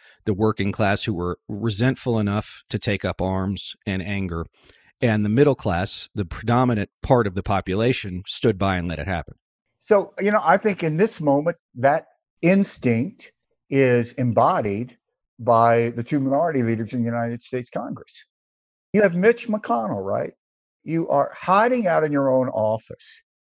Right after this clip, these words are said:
Speaker 2: Your colleagues are being hunted by terrorists who the person you have supported has encouraged, and you still won't vote to convict that person.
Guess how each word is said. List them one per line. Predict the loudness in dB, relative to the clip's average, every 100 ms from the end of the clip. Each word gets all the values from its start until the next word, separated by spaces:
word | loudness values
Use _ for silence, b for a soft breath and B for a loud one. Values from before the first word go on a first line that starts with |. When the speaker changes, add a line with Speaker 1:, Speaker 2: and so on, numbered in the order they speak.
| _
Speaker 2:
Your | -2
colleagues | -2 -6 0 4 6 4 0 -2
are | -6
being | -2 0 -2
hunted | -4 -2 0 0 -4 -14 _ _ _ _ _ 0
by | 2 4 2 -2 -10 _ _ 4
terrorists | 6 6 2 -2 -10 -18 -20 -20 _ _ _ _ _ 2
who | 4 4 0 _ -4
the | -2
person | 2 2 0 -4
you | -2 -2
have | 2 2 2
supported | -4 -6 0 2 2 0 -4 _ _ _
has | 2 4 4 2 -8 _ _ _ -4
encouraged, | -4 2 2 4 0 -8 -18 -20 _ _ _ -2
and | 0
you | 0
still | 0 2 4 2
won't | -2 0
vote | 0 0 -4
to |
convict | -6 -4 -4 -4
that | -8 -8
person. | -10 -10 -18